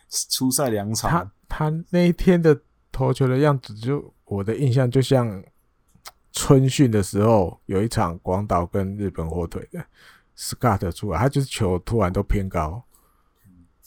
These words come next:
Speaker 1: 完全不行。
Speaker 2: 然后就被打，对，然后就被打。嗯，因为你又，又遇到这种，怎么讲，实力等级比较高的，因为春训有时候会遇到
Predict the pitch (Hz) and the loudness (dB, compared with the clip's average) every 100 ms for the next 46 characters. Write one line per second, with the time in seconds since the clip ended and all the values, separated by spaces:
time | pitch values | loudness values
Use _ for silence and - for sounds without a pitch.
0 | - - 113 113 110 117 95 95 98 95 | -20 -18 -12 -8 -4 0 2 2 2 2
1 | - - - _ - 85 87 92 92 85 | 2 -2 -6 _ -6 -4 -2 -4 -4 -6
2 | - 113 120 - _ _ _ _ _ 76 | -6 -10 -12 -20 _ _ _ _ _ -12
3 | 80 - 90 _ _ _ _ _ _ _ | -12 -12 -20 _ _ _ _ _ _ _
4 | - 151 127 117 135 147 147 139 160 139 | -4 0 2 2 4 6 4 4 2 4
5 | 143 135 135 120 131 _ _ _ - _ | 6 6 0 0 -8 _ _ _ -18 _
6 | _ - 101 101 101 98 - - 107 117 | _ -10 -6 -2 -2 -4 -12 -6 -2 0
7 | 123 101 92 - 95 95 113 - 104 104 | 0 0 -4 -4 -6 -2 -2 2 2 4
8 | 139 160 170 151 143 117 98 110 127 123 | 2 4 6 6 4 2 2 4 4 4
9 | 120 123 117 | 4 4 2